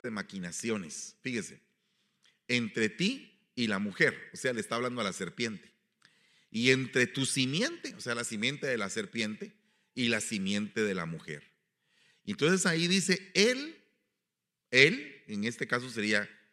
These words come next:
Jesucristo, "te herirá en la cabeza y tú lo herirás en el carcañar",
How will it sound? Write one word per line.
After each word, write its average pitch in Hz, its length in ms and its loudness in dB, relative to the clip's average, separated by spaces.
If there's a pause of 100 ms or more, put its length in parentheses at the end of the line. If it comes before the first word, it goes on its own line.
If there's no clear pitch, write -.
Jesucristo, 104 680 -2 (500)
"te 120 120 4
herirá 104 340 4
en 117 100 0
la 107 160 0
cabeza 90 500 -6 (560)
y 113 240 -2
tú 202 400 -2
lo 113 220 2
herirás 98 640 0 (100)
en 104 140 -4
el 87 160 -4
carcañar", 80 580 -10